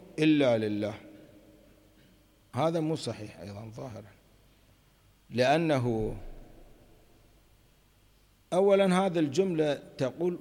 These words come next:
"وما اختلفتم فيه من شيء فحكمه إلى الله"،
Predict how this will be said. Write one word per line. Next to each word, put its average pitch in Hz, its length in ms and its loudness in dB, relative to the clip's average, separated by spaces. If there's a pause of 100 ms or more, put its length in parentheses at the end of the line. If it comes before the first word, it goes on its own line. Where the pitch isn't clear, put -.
"وما 131 260 0
اختلفتم 131 960 -4
فيه 104 420 -8
من 101 200 -6
شيء 101 600 -6
فحكمه 104 600 -10
إلى 104 120 -12
الله"، 104 240 -14